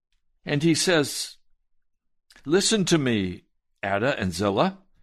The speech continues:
wives of Lamech, hear my words. I have killed a man for wounding me, a young man for injuring me.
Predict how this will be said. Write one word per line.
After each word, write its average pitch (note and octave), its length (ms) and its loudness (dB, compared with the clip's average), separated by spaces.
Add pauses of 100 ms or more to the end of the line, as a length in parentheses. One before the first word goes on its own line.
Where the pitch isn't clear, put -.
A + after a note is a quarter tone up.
(220)
wives A#2+ 440 0
of G2 160 -2
Lamech, B2+ 400 -2
hear A3 260 0
my G3+ 180 4
words. A3 600 2 (2000)
I G2 100 0
have - 180 -4
killed E3 300 2
a F#2 60 2
man F2 380 -2
for F#2+ 160 0
wounding F2 560 -2
me, D#2+ 300 -14 (1040)
a G#2 100 -2
young A2+ 320 2
man F#2+ 300 4
for - 200 -2
injuring E2+ 540 0
me. D#2+ 260 -8